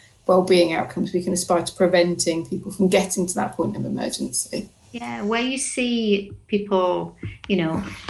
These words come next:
Speaker 2: continuing to live a, a happy life as their illnesses progress in communities. If we only meet the need and don't meet the wants as an individual,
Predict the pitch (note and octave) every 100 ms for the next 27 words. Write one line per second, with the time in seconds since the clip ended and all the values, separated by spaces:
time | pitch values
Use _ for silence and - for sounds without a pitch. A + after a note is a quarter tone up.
0 | - A#3 - C4+ C4 B3 - G3+ G3+ G3+
1 | F3+ E3+ - F3 - - - F#3 F3+ F3+
2 | E3+ - - - F#3 F3+ F3+ F3 F3 -
3 | F#3+ F#3 F#3 F#3 F3 E3+ F3 F3+ F#3+ -
4 | F3 E3+ F3 F#3+ F#3+ G3 - - - -
5 | _ _ _ _ _ _ _ - C#4+ C#4+
6 | D4 C#4+ C#4 - A3 A3 A3 G#3 G#3 -
7 | F#3+ F#3+ F3 D#3 E3+ - - - - -
8 | _ F#3 F3 G3 F#3+ F#3 - - - F#3+
9 | F#3+ F3+ F3 E3+ E3 - - - - -
10 | F3 F3 F3 E3+ F3+ G3 G3 F3 E3 -
11 | G3